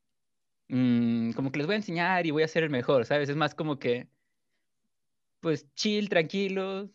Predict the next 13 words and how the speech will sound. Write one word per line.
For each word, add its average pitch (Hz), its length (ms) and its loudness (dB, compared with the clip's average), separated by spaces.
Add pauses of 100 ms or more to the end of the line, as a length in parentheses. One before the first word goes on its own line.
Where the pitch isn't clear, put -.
se - 120 0
hace 139 160 2
lo 151 100 0
que 143 100 -4
se 127 100 0
puede, 165 680 2
este, 110 760 -6 (480)
y 117 140 -6
cotorrear 135 440 2
y 160 40 -2
platicar, 135 560 0
¿no? 131 240 -6
Este, 117 760 -8